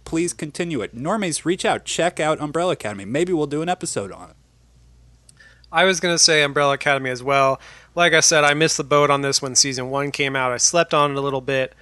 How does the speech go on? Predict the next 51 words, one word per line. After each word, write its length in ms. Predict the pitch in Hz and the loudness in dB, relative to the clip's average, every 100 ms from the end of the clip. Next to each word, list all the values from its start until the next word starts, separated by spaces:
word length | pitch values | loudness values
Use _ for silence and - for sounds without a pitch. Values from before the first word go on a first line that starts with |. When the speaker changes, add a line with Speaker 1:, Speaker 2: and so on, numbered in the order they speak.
| _ 165 | _ -6
Speaker 2:
I 60 | |
was 120 | 190 | 2
always 240 | 233 208 156 | 6 6 4
planning 320 | - 165 151 | 2 2 2
to 80 | 139 | 2
watch 320 | 131 131 - | 2 2 0
it, 120 | 127 | -4
but 140 | 127 127 | -4 -6
I 80 | |
just 320 | 135 147 - - - - | -6 -6 -6 -8 -20 -10
didn't 240 | 208 202 | -6 -4
get 220 | 175 156 - | -4 -8 -6
around 280 | 151 143 147 | 0 2 2
to 80 | 139 | 0
it 120 | 131 | -4
quite 280 | - 139 131 | 0 0 0
yet. 240 | 127 123 | -6 -6
So 100 | 147 | -4
maybe 180 | 139 143 | -4 -2
that's 320 | 139 - - - | -2 -2 -6 -2
s-, 220 | - - | -2 -2
what, 340 | 156 131 - - - | -2 -6 -6 -20 -12
you 80 | 143 | -8
know, 120 | 127 | -4
some 200 | - 143 | 0 2
other 400 | 143 143 135 131 - - _ | 2 4 2 -2 -12 -20 _
viewers 460 | 143 160 156 151 151 | -4 0 2 2 4
are, 400 | 139 135 135 139 | 4 4 2 -2
um, 220 | 127 127 | -4 -4
experiencing. 800 | 127 - 185 170 160 165 156 147 | -4 -2 0 0 0 0 -2 -4
But 300 | 143 135 135 - - - | -2 -2 -4 -12 -16 -6
I'm 140 | 175 | 0
definitely 300 | 226 214 202 | 2 2 2
happy 320 | 175 185 170 | 2 0 2
I've 160 | 151 135 | 2 2
started 300 | - 143 139 | 2 2 2
watching 300 | 135 135 135 | 0 -2 -4
the 80 | 127 | -6
first 260 | 135 123 | -4 -2
season. 280 | - 127 120 | -2 -2 -8
I'm, 220 | 117 123 - | -10 -14 -14
I'm 260 | 131 120 120 | -14 -10 0
six 340 | - 185 - | 2 2 2
episodes 480 | 170 156 160 139 131 | 2 2 0 0 0
in, 220 | 135 131 | -2 -2
and 120 | 123 | -6
I'm 160 | 123 123 | -8 -4
really 240 | 139 131 | -4 -4
enjoying 440 | 123 120 117 113 110 | -6 -8 -10 -10 -16
it. 180 | 110 | -10
So, 280 | - 110 110 | -10 -10 -14